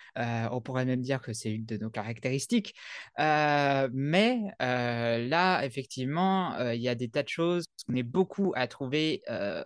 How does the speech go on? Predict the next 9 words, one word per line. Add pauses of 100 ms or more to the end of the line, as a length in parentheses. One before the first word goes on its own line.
complètement
inacceptables. (600)
Euh,
et
en
particulier,
bah,
les
meufs,